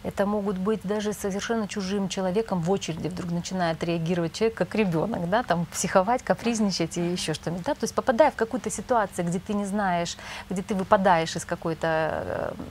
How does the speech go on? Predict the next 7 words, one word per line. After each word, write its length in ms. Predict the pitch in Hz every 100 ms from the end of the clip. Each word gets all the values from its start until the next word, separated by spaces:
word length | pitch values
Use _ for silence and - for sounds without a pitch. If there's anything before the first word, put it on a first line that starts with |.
| - - - - -
э, 60 | 175
из 80 |
какой-то 480 | - 185 180 175 165 190 - -
модели 480 | 190 185 202 165 151
тебе 260 | - 165
знакомой 560 | 170 208 - 415 262 170
обычной, 440 | 165 160 - 180